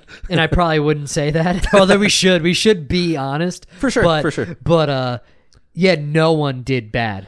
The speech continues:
Speaker 2: Yeah, I don't think on either night I would say that anybody bombed.
Speaker 1: No,
Speaker 2: There
Speaker 1: s-,
Speaker 2: was, there was
Speaker 1: definitely not. If
Speaker 2: the
Speaker 1: they th-, if anybody's listening to this and you think you bombed on either night, you're wrong. You didn't.
Speaker 2: Yeah.
Speaker 1: Like,
Speaker 2: Everyone did very, like, different degrees of doing
Speaker 1: Uh-huh.
Speaker 2: well,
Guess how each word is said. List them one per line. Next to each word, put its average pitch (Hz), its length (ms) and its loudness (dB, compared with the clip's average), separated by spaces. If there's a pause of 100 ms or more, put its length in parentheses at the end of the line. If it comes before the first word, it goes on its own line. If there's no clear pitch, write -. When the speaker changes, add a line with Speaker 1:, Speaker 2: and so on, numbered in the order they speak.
(140)
Speaker 2:
Yeah, 185 240 2
I - 20 2
don't 226 140 -2
think 269 160 -6
on 247 120 -2
either 180 320 0
night 208 280 -2
I 135 100 0
would 135 160 0
say 135 200 0
that 135 200 -2
anybody 113 580 -6 (140)
bombed. 113 400 -2
Speaker 1:
No, 156 180 0
Speaker 2:
There 123 120 4
Speaker 1:
s-, - 80 2
Speaker 2:
was, 123 180 -4
there 151 180 4
was 151 120 2
Speaker 1:
definitely 127 260 -4
not. 110 320 -8
If 165 120 0
Speaker 2:
the 156 40 2
Speaker 1:
they 196 220 2
th-, - 120 -16 (220)
if 165 140 -4
anybody's 240 400 2
listening 170 380 -2
to 202 40 -2
this 208 160 -2
and 170 80 -6
you 165 60 -4
think 170 360 -4
you 156 120 -2
bombed 147 340 -2
on 135 140 -4
either 131 240 -4
night, 123 240 -4
you're 123 160 -4
wrong. 120 460 -4
You 120 120 -6
didn't. 123 200 -2 (180)
Speaker 2:
Yeah. - 20 -16 (440)
Speaker 1:
Like, 135 380 -6
Speaker 2:
Everyone 175 440 -2
did 151 340 -4 (840)
very, 123 500 0
like, 117 400 -4 (300)
different 143 320 -2
degrees 113 640 -4
of 107 120 -4
doing 117 280 0
Speaker 1:
Uh-huh. 101 100 -2
Speaker 2:
well, 143 420 0